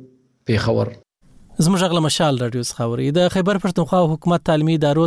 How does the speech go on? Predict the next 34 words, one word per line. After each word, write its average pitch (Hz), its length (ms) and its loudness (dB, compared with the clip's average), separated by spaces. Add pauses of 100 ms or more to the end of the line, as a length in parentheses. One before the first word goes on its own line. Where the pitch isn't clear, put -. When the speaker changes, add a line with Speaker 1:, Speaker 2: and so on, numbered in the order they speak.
Speaker 2:
ته 165 160 0 (460)
د 139 100 4
یخنۍ 160 460 0
د 131 100 2
رخصتیو 175 760 -2
یا 139 80 2 (120)
چټیانو 143 340 0
ورکولو 139 400 0
اعلامیه 120 400 0
جاري 117 260 -2
کړې 180 240 2
چې 151 140 -2
له 147 100 2
مخې 175 220 -2
به 175 100 2
یې 170 40 0 (500)
د 139 80 2
روانې 170 320 2
میاشتې 175 580 -2 (140)
له 135 160 2
درویشتمې، 131 540 0
یعنې 127 200 0
سبا 139 240 0 (140)
څخه - 280 -12 (100)
په 120 180 -4
ګرمو 143 260 2
سیمو 180 260 2
کې 170 240 0
د 127 120 0
ډسمبر 143 420 0
تر 120 140 -2
اخرې 156 300 0
نیټې 190 240 0 (440)
او 131 100 2